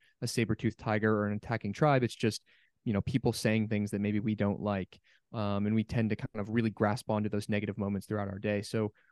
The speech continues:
one is it's natural and it is a practice. It, it becomes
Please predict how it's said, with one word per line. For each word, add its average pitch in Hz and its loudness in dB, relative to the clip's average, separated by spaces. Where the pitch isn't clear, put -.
one 156 8
is 160 8
it's - 2
natural 139 0
and 123 0
it 120 2
is 127 6
a 113 0
practice. 117 -2
It, 98 -4
it 127 2
becomes 151 2